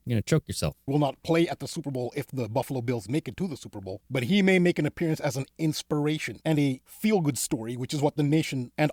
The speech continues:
Speaker 2: audiences like to see. If so, he would represent the resurrected Horus. Remember, he's an Aries. Horus is the spring equinox. And the coin toss for the Super Bowl is done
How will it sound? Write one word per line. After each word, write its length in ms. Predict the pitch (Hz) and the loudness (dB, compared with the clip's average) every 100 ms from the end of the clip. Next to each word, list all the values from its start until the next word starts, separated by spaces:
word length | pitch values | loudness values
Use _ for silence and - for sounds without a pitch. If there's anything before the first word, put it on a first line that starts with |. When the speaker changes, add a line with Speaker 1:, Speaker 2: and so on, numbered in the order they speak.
| - | 4
Speaker 2:
audiences 480 | 156 147 120 123 | 6 4 -2 -4
like 260 | 117 143 135 | 0 0 0
to 100 | - | -6
see. 380 | - 131 92 - | -8 -10 -14 -2
If 140 | 196 | 0
so, 280 | - - 190 | 0 4 4
he 180 | 170 180 | 4 2
would 120 | 151 | 2
represent 540 | 127 147 165 135 143 - | 4 2 2 2 0 -2
the 180 | 127 | -4
resurrected 840 | 120 117 151 131 131 127 135 - 113 - - | -2 2 2 2 0 -2 -2 -6 -12 -12 -6
Horus. 380 | 147 101 - - | -4 -4 -10 -8
Remember, 220 | 139 107 | -6 -6
he's 120 | 127 | -8
an 100 | 104 - | -10 -10
Aries. 400 | 131 107 90 - - | -10 -10 -12 -14 -8
Horus 340 | 139 110 - - | -6 -6 -8 -8
is 220 | 104 98 | -10 -10
the 100 | 92 | -12
spring 320 | - - 127 | -10 -8 -8
equinox. 500 | 110 104 98 - - - | -8 -10 -12 -14 -16 -6
And 280 | 170 196 139 | 0 2 2
the 200 | 127 135 | 2 0
coin 380 | - 170 175 156 | 0 2 4 2
toss 320 | 160 135 - | -2 -4 -6
for 340 | - - 196 | -8 0 2
the 100 | 170 | 2
Super 280 | - 151 139 | -2 -6 -4
Bowl 260 | 120 120 - | -4 -4 0
is 180 | 160 120 | -2 2
done 220 | 170 165 | 2 2